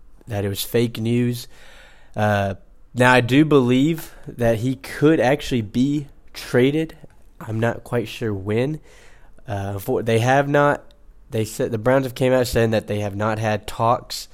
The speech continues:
about trading Odell Beckham. Many teams have said that before, and then sooner or later, that player's on the trade block, or he's being traded or something.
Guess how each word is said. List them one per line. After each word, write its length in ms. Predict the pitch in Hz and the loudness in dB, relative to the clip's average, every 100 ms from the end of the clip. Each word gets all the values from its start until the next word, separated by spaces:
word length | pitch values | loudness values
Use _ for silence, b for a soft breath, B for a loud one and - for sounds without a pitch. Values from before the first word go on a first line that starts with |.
| b b b b | b b b b
about 460 | 107 95 113 135 | -4 2 2 2
trading 320 | - 143 143 139 | 0 0 2 2
Odell 320 | 135 139 135 | 4 4 4
Beckham. 500 | 139 147 156 151 143 b b b b b - - - | 2 2 2 0 -2 b b b b b -20 -20 -12
Many 420 | 113 104 113 117 120 | -6 0 2 2 0
teams 320 | - 120 110 | 0 -2 -2
have 140 | 104 | -6
said 260 | - 110 110 | -4 -4 0
that 220 | 113 - | -2 -2
before, 560 | 110 - 110 110 113 - | -10 -4 0 0 0 -4
and 140 | 107 101 | -8 -6
then 300 | 101 101 98 b b b b b | -4 -6 -8 b b b b b
sooner 360 | - - 127 120 | -12 -2 2 4
or 60 | 117 | 4
later, 380 | 117 117 113 b b b b - | 6 4 2 b b b b -4
that 200 | 110 110 | -2 0
player's 300 | 123 113 107 | 2 2 2
on 120 | 104 | -2
the 60 | 98 | -4
trade 320 | - 143 135 | 0 2 4
block, 440 | 135 131 131 - - - - _ - | 4 4 2 -10 -20 -20 -20 _ -10
or 140 | 107 | -8
he's 120 | 101 95 | -6 -2
being 240 | 110 107 | -2 -2
traded 460 | - 110 104 101 - | -2 -2 -2 -4 -8
or 80 | 104 | -10
something. 560 | - 107 101 107 104 | -4 -6 -4 -6 -6